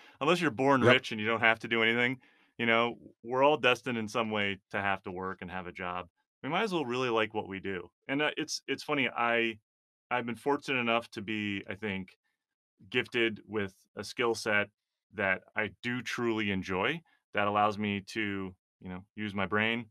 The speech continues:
Speaker 1: and analytical thinking, and there's a need for it. So I feel truly blessed in that space, and hopefully other people can find, you know, what,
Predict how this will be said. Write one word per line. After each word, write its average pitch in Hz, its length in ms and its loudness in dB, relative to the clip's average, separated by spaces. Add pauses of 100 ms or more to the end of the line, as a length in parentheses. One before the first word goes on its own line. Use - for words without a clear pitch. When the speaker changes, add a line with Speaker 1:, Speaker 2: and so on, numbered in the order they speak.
(200)
Speaker 1:
and 95 380 -4
analytical 104 440 -2
thinking, 110 680 -4
and 98 440 -4 (220)
there's 110 220 0
a 117 60 2
need 170 220 4
for 87 220 -6
it. - 100 -8 (140)
So 107 380 2 (340)
I 117 140 0
feel 131 160 0
truly 131 260 2
blessed 110 300 2
in 101 80 -6
that 98 200 0 (160)
space, 90 440 -6
and 98 180 -8 (380)
hopefully 131 240 4
other 120 140 6
people 113 260 -2
can 107 140 -2
find, 101 500 2 (160)
you 107 100 -4
know, 95 300 -4 (500)
what, 98 200 -6